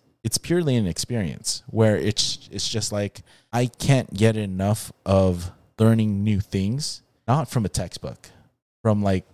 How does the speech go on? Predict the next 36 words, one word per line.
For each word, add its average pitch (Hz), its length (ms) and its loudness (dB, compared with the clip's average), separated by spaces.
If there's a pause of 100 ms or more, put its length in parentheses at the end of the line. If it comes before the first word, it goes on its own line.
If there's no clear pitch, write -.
(160)
people 120 380 2
that 98 220 2
have 87 300 -2
learned 101 220 0
it 101 60 0
already, 92 360 0
the, - 180 -8
the, 87 240 -6
the 92 100 -4
people 110 300 -4
that 90 160 -2
are 82 140 -6
in 113 160 0
the 90 60 -4
field 82 460 -4 (480)
that, 92 280 0
that 87 180 0
have 92 240 0
that 90 240 0 (240)
experience. - 720 -6 (540)
You 107 80 4
know, 101 60 4
I 92 120 2
like 104 320 2
hearing 95 300 -2
stories, 101 580 0
and 87 220 -10 (680)
that 147 180 2
kind 185 220 2
of 135 60 2
motivates 117 520 2
me 120 180 -6
to - 120 -6
just - 380 -2 (560)
learn 107 260 6
more 92 460 -2